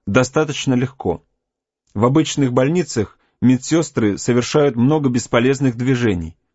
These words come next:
Они больше бегают туда-сюда, чем ухаживают за больными.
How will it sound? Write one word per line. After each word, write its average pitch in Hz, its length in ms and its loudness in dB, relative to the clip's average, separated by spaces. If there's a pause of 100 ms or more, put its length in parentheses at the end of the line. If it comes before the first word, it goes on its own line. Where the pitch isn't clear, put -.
(300)
Они 123 240 4
больше 143 340 0
бегают 120 480 2
туда-сюда, 117 680 0 (240)
чем 123 280 0
ухаживают 127 680 0
за 107 140 -2
больными. 107 520 0